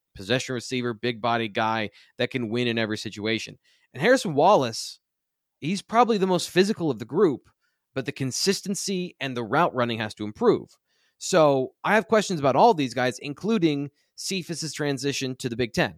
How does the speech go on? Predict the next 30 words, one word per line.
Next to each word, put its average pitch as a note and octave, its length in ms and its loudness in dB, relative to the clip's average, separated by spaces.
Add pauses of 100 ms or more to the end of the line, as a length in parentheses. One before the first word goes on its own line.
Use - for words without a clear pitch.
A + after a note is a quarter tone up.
Like, G#2+ 120 -6
I, B2+ 140 2
I, B2 200 -2 (460)
I D3+ 180 4
was, E3+ 260 4
I C3+ 120 -2
have D3 220 0
to D#3 60 -8
be, E3 340 -4 (120)
I C3 80 -2
have C#3+ 140 -4
to D3 60 -10
be D3+ 80 -2
cautious F3 400 2
here B2 140 0
'cause A2 180 -8 (100)
I D#3 200 2
thought A2+ 360 0 (420)
the B2+ 100 0
whole C#3+ 180 4
situation B2+ 720 -2
with A#2 140 -6
Mitchell A2+ 220 -8
Tinsley D3 300 0
would A#2+ 120 -4
be A#2 120 -6
way B2+ 180 -2
better G#2 240 -6
last D#2+ 260 -10
year. E2 140 -16